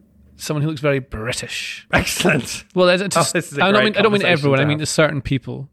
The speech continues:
Speaker 1: There's def-, there's definitely. I'm not saying this is actually what people think, but I think subconsciously there's a certain thing in certain elements of certain media and in fans who will want someone who looks like the way they think they should look, or who sounds like the way they should sound. And Americans,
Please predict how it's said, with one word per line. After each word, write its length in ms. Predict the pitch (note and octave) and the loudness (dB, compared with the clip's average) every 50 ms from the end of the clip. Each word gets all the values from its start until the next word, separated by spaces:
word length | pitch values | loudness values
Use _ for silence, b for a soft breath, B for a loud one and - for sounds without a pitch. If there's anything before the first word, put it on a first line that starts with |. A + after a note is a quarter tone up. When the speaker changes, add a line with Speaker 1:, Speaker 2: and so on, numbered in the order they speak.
| _ _ - | _ _ -4
Speaker 1:
There's 180 | C3 B2+ - | -2 -2 0
def-, 200 | - D#3+ D#3 D#3+ | 0 0 0 2
there's 180 | F3+ D#3+ C#3+ - | 0 -2 0 0
definitely. 260 | F3+ D#3+ - E3 D3 | 0 0 2 0 0
I'm 60 | D3+ | 0
not 120 | F3 E3 - | 0 -2 -2
saying 120 | E3 D#3 | -2 -2
this 120 | D3 - | -2 0
is 80 | C#3+ C3+ | 0 0
actually 280 | C3+ D3 D3 B2+ C3 - | 0 0 -2 -4 -8 -6
what 80 | - | -6
people 180 | - C3+ C3+ B2+ | -6 -6 -4 -4
think, 280 | - - B2+ C3 C#3+ - _ | -4 -4 -4 -4 -6 -8 _
but 180 | - C3 - D#3 | -8 -6 -4 -4
I 60 | C3 | -2
think 140 | D3 D3 C#3+ | -2 -4 -6
subconsciously 460 | - C#3+ - D3+ C#3+ C3+ - - B2+ | -10 -6 -4 -4 -2 -2 -2 -2 -2
there's 180 | B2+ B2+ A#2+ | -2 -2 -4
a 40 | B2+ | -6
certain 360 | B2 - - C#3+ C3 - C#3 | -8 -4 -4 -4 -4 -4 -6
thing 220 | B2+ - C3+ C3+ C3+ | -4 -4 -2 -2 -2
in 80 | C3 | -4
certain 400 | B2 - - C3+ C3+ C3+ C3 B2+ - | -4 -2 -2 -2 -2 -2 -6 -8 -6
elements 440 | D3+ C3+ C3+ C3 B2+ C3 D3+ - C#3 | -4 -2 -2 -2 -4 -6 -8 -6 -6
of 260 | B2 A#2+ A#2+ - - | -4 -4 -6 -8 -10
certain 380 | - - C3+ B2 - C3 B2+ | -6 -4 -4 -4 -2 -4 -6
media 340 | B2 B2 B2 B2 A#2 A#2 A#2 b b b b b b b b b _ | -6 -6 -6 -6 -6 -8 -8 b b b b b b b b b _
and 140 | C3 C3 B2+ | -4 -4 -2
in 100 | B2 B2 | -4 -4
fans 540 | - - C3 B2 A#2+ A#2+ A#2+ B2 A#2 - - _ | -4 -2 -2 -2 -2 -4 -6 -8 -10 -12 -12 _
who 140 | - C3 | -4 -2
will 100 | C3 B2 | -2 0
want 200 | B2+ B2+ C#3 D#3+ | 0 -2 -4 -4
someone 200 | - C3+ C3 B2+ | -6 -6 -4 -4
who 80 | C3 C3+ | -4 -4
looks 340 | C3 B2+ C#3+ D3 - - - | -4 -4 -6 -6 -6 -8 -8
like 140 | C3+ C#3 - | -8 -6 -6
the 60 | C3+ | -4
way 140 | B2+ B2 B2+ | -4 -2 -2
they 120 | B2+ B2 | -2 -4
think 180 | - C3 C3+ D3+ | -4 -6 -8 -8
they 100 | C#3 A#2+ | -10 -12
should 200 | - B2+ B2+ E3 | -12 -8 -6 -4
look, 260 | F3 F3+ - - b b b b b b b b b b b _ - | -4 -4 -6 -10 b b b b b b b b b b b _ -6
or 200 | D3+ C3 B2+ A#2+ | -2 0 0 0
who 100 | A#2 C3 | -2 -4
sounds 360 | - - - C3+ C3+ C3+ C3 | -4 -2 -2 0 0 0 -2
like 80 | C3 D3 | -2 -2
the 60 | C#3 | -2
way 60 | B2+ | -2
they 60 | B2+ B2+ | -2 -2
should 160 | - C#3 - | -4 -4 -2
sound. 380 | - D3 D3+ D3+ D3+ D3 - b b b b b b b b b b _ - | 0 2 2 2 0 -2 -4 b b b b b b b b b b _ -4
And 400 | B2+ B2 B2 B2+ C3 C3+ C3+ - - _ _ _ _ _ _ | -4 -2 -2 -2 -4 -4 -6 -8 -10 _ _ _ _ _ _
Americans, 880 | - C3+ C#3 C#3+ D3 C#3+ C#3 - - C3+ C3 C3 B2+ B2 - - - | -4 -2 2 2 4 4 2 2 -2 -4 -4 -4 -6 -8 -10 -12 -16